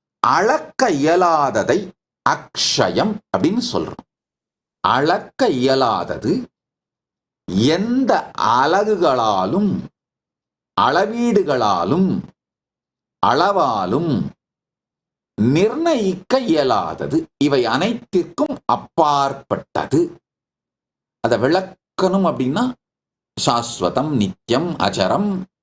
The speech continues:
அப்படிங்கிற வேறு வேறு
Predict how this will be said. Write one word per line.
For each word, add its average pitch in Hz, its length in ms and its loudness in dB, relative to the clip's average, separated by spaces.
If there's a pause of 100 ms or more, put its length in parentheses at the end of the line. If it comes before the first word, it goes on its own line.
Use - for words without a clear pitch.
(1120)
அப்படிங்கிற 208 400 0
வேறு 214 300 2
வேறு 135 640 0